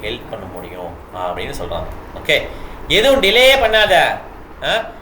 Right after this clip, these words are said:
பகவானுடைய பாத கமலங்களை வந்து நீ வொர்ஷிப் பண்ணு. இதுதான் கரெக்டான இன்ஸ்ட்ரக்ஷன்.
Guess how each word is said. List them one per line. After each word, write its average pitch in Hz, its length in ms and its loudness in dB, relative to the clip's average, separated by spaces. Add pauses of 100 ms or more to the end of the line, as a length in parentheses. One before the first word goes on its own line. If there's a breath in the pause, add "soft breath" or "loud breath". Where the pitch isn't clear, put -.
(300)
பகவானுடைய 233 840 2 (420)
பாத 156 400 2
கமலங்களை 143 540 -4
வந்து 139 380 -2 (460)
நீ 190 280 -6 (420)
வொர்ஷிப் 131 420 -10
பண்ணு. 95 580 -8 (1900)
இதுதான் 135 360 -4 (180)
கரெக்டான 143 560 -2
இன்ஸ்ட்ரக்ஷன். - 360 -10